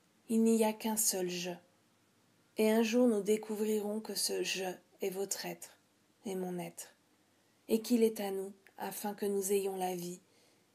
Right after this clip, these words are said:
et que nous l'ayons plus abondante. C'est notre identité permanente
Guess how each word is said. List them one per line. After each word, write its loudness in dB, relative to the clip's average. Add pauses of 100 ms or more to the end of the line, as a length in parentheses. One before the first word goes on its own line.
et 2
que 6
nous 6
l'ayons 4
plus -4
abondante. -6 (2250)
C'est 4
notre 2
identité 0
permanente -6